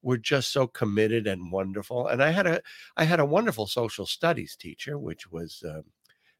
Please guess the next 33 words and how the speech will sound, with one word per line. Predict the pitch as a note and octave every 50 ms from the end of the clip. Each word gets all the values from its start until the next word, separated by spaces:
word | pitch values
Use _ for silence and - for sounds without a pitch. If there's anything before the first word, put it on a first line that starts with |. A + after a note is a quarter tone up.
| - -
Mister | C3+ - - D#3+ D#3 D#3
Arneson. | - E3+ E3+ F3 D3+ A2+ D2 - - - - -
Oh, | E3+ F3
Mister | D#3+ E3 F3+ F3 - D3 -
Koski. | - - - F#3 A3+ A#3 - - - A#2 - - - - - - - - - _ _ _ _ -
That | D3+ D3+ F3
was | D3+ C#3 B2 - - -
in | C#3 A#2+ B2+
actually | B2+ A#2+ A#2+ B2 B2 - - - A#2+ A#2 A#2 A2 G#2
junior | G2+ C#3 F3 F3+ D#3 B2 G#2
high | F2+ F#2 F#2+
school, | G2 - - - - F#2 - -
I | -
think. | - - - G1+ - - - - - - - _ -
Mister | D#3+ F3+ E3+ - F3+ -
Koski | - - E3 E3+ E3+ E3 - - C#3+ A#2+ G#2
one | A2+ B2 B2+ B2+ A#2+
day | A#2+ G#2 G2
said, | F#2 - - G#2 G2 G2 G#2 - - - - - - _ -
"I'm | D3 G#3 A#3 A3+
gonna | F#3+ G#3 G3 F3 C#3+
come | - - E3 F3 F3 F3+
in | F#3 F3+ F3+
tomorrow | - - D#3 D3 C#3+ C3+ B2+ B2+ C3 C3+ C3 C3+ C3+ C3 - - - - - _ _ _ -
and | - B2+ C#3 C#3+ C#3+ C#3+ C#3 C#3 C3 D3+
I'm | F3 - C#3+ C#3+ C3+
gonna | C3 E3 F3 E3
be | D3 D3 D3+ C#3+
a | B2
communist. | - - - C#3+ C#3+ C3 G#2+ F#2 D#2+ B1+ A#1+ A1+ - - - - - - _ _ _ _ _ _ _ _ -
So | - - - C3 C3+ B2 B2+ A#2 - _ _ _ - _ -
try | - - D3 A3 B3 A#3
to," | G3 D#3+